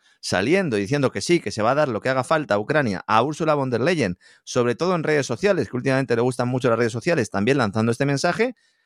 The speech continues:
diciendo que el acuerdo, eh, presupuestario ya está cerrado para todos los socios y que también va a recibir dinero de Ucrania. Esto es falso. La cumbre en Bruselas se celebra el catorce y el quince de diciembre también.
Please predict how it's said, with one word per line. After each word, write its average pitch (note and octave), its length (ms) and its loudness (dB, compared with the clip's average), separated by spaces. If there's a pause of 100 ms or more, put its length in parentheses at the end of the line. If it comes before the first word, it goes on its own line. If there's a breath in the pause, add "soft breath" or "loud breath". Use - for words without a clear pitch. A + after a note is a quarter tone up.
(260)
diciendo C#3+ 400 0
que - 60 -6
el A2 80 0
acuerdo, C#3+ 500 0
eh, G2+ 160 -2
presupuestario A2+ 720 0
ya A2 100 2
está B2+ 160 -2
cerrado B2+ 560 0 (320 soft breath)
para G2+ 220 0
todos D3 280 0
los B2+ 160 0
socios C3+ 480 -2
y A2+ 120 0
que G#2 100 2
también G#2 320 2
va B2 60 4
a A2 40 2
recibir A#2+ 260 0
dinero C3 200 0
de B2+ 40 -2
Ucrania. D3+ 240 0
Esto D3+ 140 -2
es D#3+ 60 -2
falso. - 360 -2 (1200)
La A#2+ 120 0
cumbre G#3+ 380 0
en G#3 100 -2
Bruselas E3+ 400 2
se C#3+ 80 -4
celebra C#3+ 320 0
el E3+ 80 0
catorce C3+ 380 -2
y D#3 40 4
el A#2 100 0
quince C3 220 -2
de C3 40 2
diciembre A2+ 400 0
también. F2 560 0